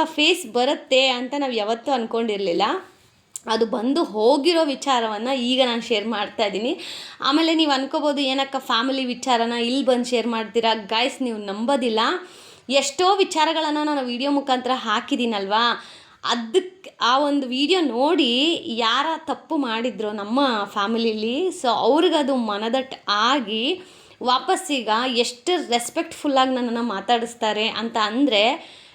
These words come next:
because of video. ಅರ್ಥ ಆಗ್ತಾ ಇದೆಯಾ? ನಾನು ಅವತ್ತು ಹೇಳಿದ್ದೆ, ಡೈರೆಕ್ಟಾಗಿ ಹೋಗಿ ಹೇಳೋದು ಎರಡು ನಿಮಿಷದ ಕೆಲಸ, ಆದರೆ ಸಂಬಂಧಗಳು ಉಳಿಸ್ಕೊಳ್ಳೋದಿದೆಯಲ್ಲ, ಅದು ತುಂಬ ಕಷ್ಟ ಅಂತ ಹೇಳಿ. So ಇವತ್ತು ಅದೇ ಒಂದು ಮೂಮೆಂಟನ್ನು ಶೇರ್ ಮಾಡ್ತೀನಿ. So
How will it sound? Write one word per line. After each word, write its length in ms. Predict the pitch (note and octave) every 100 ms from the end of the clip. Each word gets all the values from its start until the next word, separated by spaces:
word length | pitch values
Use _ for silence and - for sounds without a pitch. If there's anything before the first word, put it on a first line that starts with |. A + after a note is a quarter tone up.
| -
because 360 | B3+ - C4+ A#3+
of 400 | C4+ G3 - A3
video. 260 | G#3+ G#3 - - _ _ -
ಅರ್ಥ 200 | G#3 -
ಆಗ್ತಾ 300 | A#3 A#3 -
ಇದೆಯಾ? 420 | A3 G3 G#3+ G#3+ G3 - - - -
ನಾನು 440 | B3 C4 B3+ B3
ಅವತ್ತು 420 | A#3+ B3 C#4+ D4+ F4
ಹೇಳಿದ್ದೆ, 420 | C4+ A3 G3 F#3+
ಡೈರೆಕ್ಟಾಗಿ 540 | A3+ B3+ D4 D#4 D#4
ಹೋಗಿ 300 | B3 B3 A#3+
ಹೇಳೋದು 280 | A#3 B3 A3
ಎರಡು 260 | G#3+ A#3 C4
ನಿಮಿಷದ 360 | A#3 A#3+ A#3+
ಕೆಲಸ, 320 | A3 G#3+ G#3+ A3 G#3 G3 - _ _
ಆದರೆ 540 | F#3+ A#3+ D#4 B3 A#3+ C#4
ಸಂಬಂಧಗಳು 680 | C#4 B3+ D#4+ G#4 F4+ D4 B3
ಉಳಿಸ್ಕೊಳ್ಳೋದಿದೆಯಲ್ಲ, 840 | C4 B3+ - B3 A3 G#3 G3+ G#3+
ಅದು 160 | B3 B3+
ತುಂಬ 260 | B3+ B3 B3+
ಕಷ್ಟ 340 | B3 G3+ - G#3+
ಅಂತ 260 | G3+ F#3+
ಹೇಳಿ. 440 | A3+ A3 G3 - - - - - -
So 140 | C#4+ C#4+
ಇವತ್ತು 720 | B3 C4+ E4 F4+ G4 G4 A4+
ಅದೇ 440 | D4+ C4 D4+ F#4+
ಒಂದು 280 | G#4 D#4+ C#4+
ಮೂಮೆಂಟನ್ನು 560 | C4 B3 C#4+ B3+ A#3 B3
ಶೇರ್ 260 | A#3 G#3+
ಮಾಡ್ತೀನಿ. 480 | A#3 G3+ F#3+ A3 B3
So 160 | E4